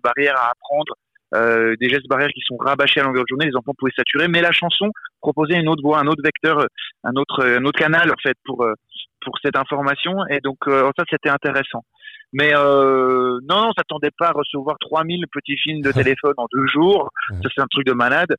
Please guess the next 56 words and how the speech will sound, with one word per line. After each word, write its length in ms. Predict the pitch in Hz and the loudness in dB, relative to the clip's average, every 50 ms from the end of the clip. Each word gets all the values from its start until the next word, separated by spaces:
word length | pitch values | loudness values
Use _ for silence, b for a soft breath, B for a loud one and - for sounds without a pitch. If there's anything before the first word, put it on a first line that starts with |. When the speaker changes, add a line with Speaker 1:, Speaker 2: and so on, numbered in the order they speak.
| B B B - _ - | B B B -12 _ -2
Speaker 1:
Euh, 160 | 113 123 123 | 0 2 2
le 120 | 123 131 127 | 2 0 0
monteur 420 | 127 131 120 - 147 143 143 135 | -2 -4 -2 0 2 2 2 2
a 120 | 123 120 120 | 2 2 2
eu, 360 | 117 113 113 113 113 104 98 - | 2 0 -2 -4 -6 -4 -2 -2
<laughs> 640 | - - - 127 - - 165 - 147 135 - - - | 0 0 0 -2 -2 -2 -2 -2 -2 -4 -4 -4 -2
il 160 | 139 123 - | -2 0 0
a 40 | - | 0
eu 140 | - 107 104 104 | 0 -2 -2 -2
beaucoup 240 | 113 113 - 127 123 | -2 -2 0 -2 -2
de 60 | 123 | 0
mal 240 | 131 135 147 165 165 160 B B B - | 2 2 2 2 2 2 B B B 0
à 80 | 92 - - | -2 0 2
s'en 140 | - 127 127 | 2 2 2
remettre. 280 | 147 160 190 - - B B B B B B _ - | 2 2 0 0 -2 B B B B B B _ -4
Mais 180 | 131 139 135 | 0 0 2
voilà, 260 | 139 147 165 190 185 165 165 | 2 4 4 2 2 0 -2
illustrer 540 | 160 143 170 160 - - - 170 170 165 - | -4 -6 -6 -6 -6 -2 -2 0 0 0 -2
une 160 | 160 165 147 156 | -6 -10 -12 -10
minute 260 | 170 175 170 175 - | -8 -8 -8 -8 -8
trente, 320 | - - 160 165 175 - - | -6 -2 -2 -2 -2 -2 -2
enfin 380 | 139 - - - - 135 135 | -4 -4 -6 -6 -4 -4 -4
une 80 | 139 143 | -4 -4
minute 180 | - 151 156 - | -6 -8 -8 -4
quarante 300 | - 160 143 147 156 - | -2 -2 0 0 0 -2
à 60 | 139 120 | -2 -4
peu 140 | - 117 - | -4 -6 -8
près, 160 | - - 139 | -6 -6 -4
la, 140 | 135 117 104 | -2 -2 0
la 100 | 104 113 | 0 0
durée 220 | 110 113 123 131 127 | -2 0 0 -2 -2
du 60 | 127 - | -4 -6
titre 200 | - - - 131 | -10 -6 -4 -4
est 40 | |
très 180 | - - 135 135 | -2 -2 -2 -4
courte. 260 | - - 190 - - _ B B B B B _ | -2 -2 -4 -4 -4 _ B B B B B _
C'était 140 | _ - 131 | _ -2 0
aussi 180 | 123 - - | 0 0 0
dans 100 | 151 135 | 0 0
la 120 | 123 117 117 | 0 0 2
commande. 360 | - 135 131 147 180 196 - - B B B B B _ _ - - | 2 2 2 2 0 0 -2 -4 B B B B B _ _ -2 2
Euh, 240 | 123 123 127 123 | 2 4 4 4
avec 320 | - - 131 131 156 160 - - | 4 2 2 2 0 -2 -2 -2
trois 140 | - 151 151 | -2 0 0
mille 140 | 160 160 - | 0 -2 -2
films, 140 | - 190 214 190 | -2 -2 -2 -2
c'était 220 | 165 - - 170 | -4 -4 -4 -2
complètement 380 | - - 156 165 - 170 175 170 | -2 -2 -2 -4 -4 -2 -2 -2
impossible. 400 | 165 - 160 160 - - 131 131 | -2 -2 -2 -4 -4 -6 -4 0
Mais 140 | 139 147 151 143 | 2 2 4 4
on 100 | 139 135 | 4 2
est 120 | 131 131 - - _ - | 2 2 0 0 _ -6
hyper 300 | 165 147 - 165 156 - | -4 -2 0 0 0 0
content, 320 | - 156 151 - 208 185 | 0 0 0 2 2 2
évidemment, 380 | 151 135 127 127 135 156 180 156 | 2 2 2 2 2 2 0 0
de 80 | 135 | -2